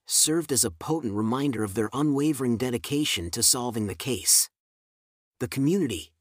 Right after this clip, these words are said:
too, rallied in this quest for closure. Candlelight vigils were held in memory of the victims, and the local media ensured the story remained in the public consciousness.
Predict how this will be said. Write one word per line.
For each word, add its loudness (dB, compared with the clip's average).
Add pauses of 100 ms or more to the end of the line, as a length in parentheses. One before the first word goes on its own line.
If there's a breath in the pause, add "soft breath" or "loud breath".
too, 0 (140)
rallied -2
in 2
this 4
quest -2
for -4
closure. -2 (880)
Candlelight -2
vigils -2
were 0
held -2
in 2
memory 2
of 0
the -4
victims, -2 (240)
and 2
the 2
local 2
media 2
ensured 2
the 0
story 4
remained 0
in 2
the -2
public -4
consciousness. 2